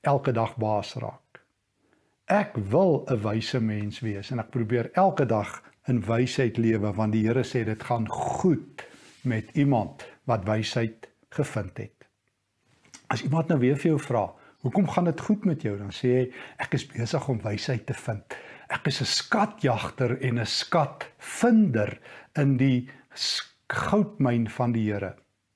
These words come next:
Jy kan nie net lewenslang dwaas bly nie. Jy moet wysheid soek en vind. Kan ek weer sê, jy moet wysheid soek en vind.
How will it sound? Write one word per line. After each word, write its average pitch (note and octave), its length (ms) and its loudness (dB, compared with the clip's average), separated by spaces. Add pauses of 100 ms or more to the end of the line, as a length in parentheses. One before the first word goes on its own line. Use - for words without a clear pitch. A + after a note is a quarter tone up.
(460)
Jy A#2 100 -2
kan D#3+ 200 2
nie E3 100 4
net A#2 220 0
lewenslang G#2+ 600 -2
dwaas G2+ 360 -4
bly G2+ 220 -6
nie. G2 180 -8 (200)
Jy A#2 160 0
moet C3+ 340 4
wysheid B2 760 0
soek - 540 0 (460)
en D#3+ 680 2
vind. - 600 -2 (260)
Kan D3 140 -2
ek D#3+ 80 0
weer D3+ 240 4
sê, G2 360 -2 (100)
jy A#2+ 80 -2
moet A#2 160 0
wysheid C3 440 2
soek - 480 0 (300)
en E3 260 4
vind. G#2+ 360 -4